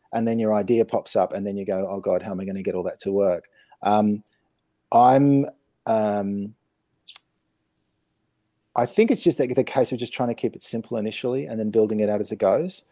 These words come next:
Uh, I'm, I'm, I will admit I'm at that point where I'm like, "Okay, I know what I wanna do now." <sighs> Okay, that's really big, um, but I wanna do it. I've been wanting to make a game since I was ten,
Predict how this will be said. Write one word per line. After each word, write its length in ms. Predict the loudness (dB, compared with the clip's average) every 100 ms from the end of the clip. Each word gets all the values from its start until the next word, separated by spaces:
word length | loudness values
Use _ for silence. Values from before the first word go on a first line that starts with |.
| _ _ 2
Uh, 140 | 4 6
I'm, 260 | 6 4
I'm, 260 | 4 4 4
I 100 | 4
will 180 | 6 6
admit 300 | 6 2 2
I'm 120 | -2
at 80 | 2
that 180 | 0 0
point 180 | -4 -2
where 80 |
I'm 60 | -2
like, 200 | -2 2
"Okay, 260 | 0 2 0
I 80 |
know 120 | 2 2
what 80 |
I 40 | 2
wanna 180 | -2 -2
do 180 | -2
now." 240 | -2 -2 -6 -12 -20 -20 _ _ _
<sighs> 80 | -12 -12 -14 -16 -6
Okay, 200 | -2 0
that's 260 | 0 -2 -4
really 340 | 0 0 0
big, 320 | -2 -4 -4 -10 -10 -4
um, 400 | -2 -2 -6 0
but 160 | 0 2
I 80 | -2
wanna 320 | -2 -4 -2
do 200 | -2 -2
it. 100 | -2
I've 160 | -4 -4
been 140 | 0
wanting 220 | 2 2 2
to 80 |
make 180 | 2 2
a 60 | 2
game 280 | 2 2 0
since 280 | -4 -4
I 80 | -2
was 220 | -2 -6 -16 -14
ten, 320 | -12 -12